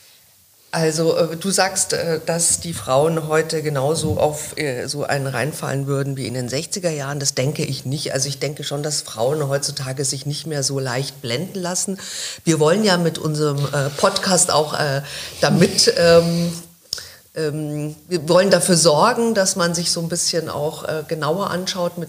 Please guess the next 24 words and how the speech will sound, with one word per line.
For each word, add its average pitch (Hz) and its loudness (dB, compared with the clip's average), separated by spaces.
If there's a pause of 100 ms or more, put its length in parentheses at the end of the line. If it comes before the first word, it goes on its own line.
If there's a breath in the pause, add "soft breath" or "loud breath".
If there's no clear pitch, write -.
wem 165 -6
man 160 -6
eine 147 -6
Beziehung 185 -2
eingeht 180 -6
oder 156 -8
wie 160 -12
derjenige 151 -6
reagiert 151 -4
auf 165 -6
Konfliktsituationen 180 -4
oder 165 -4
so. 175 -4
Das - -8
haben 165 -2
wir 156 -2
ja 147 -4
öfter, 196 0
gerade 175 -6
wenn's 160 -4
dann - -8
um 135 -8
Beziehungstaten 170 -6
geht. 160 -8